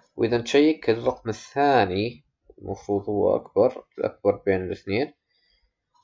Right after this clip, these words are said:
آه، راح نستخدم ثلاثة جذر أربعة آلاف على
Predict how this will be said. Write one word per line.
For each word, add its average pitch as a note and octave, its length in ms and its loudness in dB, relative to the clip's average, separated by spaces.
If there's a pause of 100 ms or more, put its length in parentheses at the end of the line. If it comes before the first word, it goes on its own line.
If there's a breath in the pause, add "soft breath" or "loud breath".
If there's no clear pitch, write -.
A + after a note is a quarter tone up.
(140)
آه، G#2 800 0 (440)
راح - 160 -2
نستخدم - 440 -8
ثلاثة G#2+ 440 0
جذر G#2 420 -2
أربعة - 420 -8
آلاف G#2+ 600 0 (840)
على A2 600 0